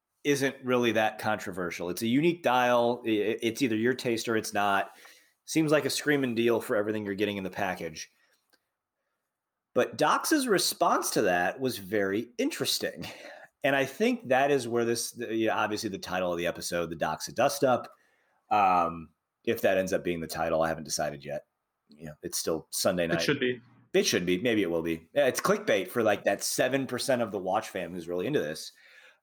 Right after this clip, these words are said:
Speaker 1: Um, in our group chat, the Red Bar group chat has had a lot of, we, we obviously have one very, very kind of prominent Doxa collector,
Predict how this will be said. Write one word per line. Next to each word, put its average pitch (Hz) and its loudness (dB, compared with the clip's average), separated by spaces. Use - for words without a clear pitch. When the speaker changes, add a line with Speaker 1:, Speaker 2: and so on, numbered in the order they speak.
Speaker 1:
Um, 98 2
in 143 2
our 143 4
group 180 0
chat, 120 2
the 120 0
Red 170 4
Bar 139 4
group 117 -2
chat 113 0
has 117 -4
had 123 2
a 101 -2
lot 123 2
of, 120 2
we, 127 0
we 131 2
obviously 143 2
have 113 2
one 110 0
very, 104 2
very 95 2
kind 101 -2
of - -8
prominent 104 0
Doxa 92 0
collector, 87 -4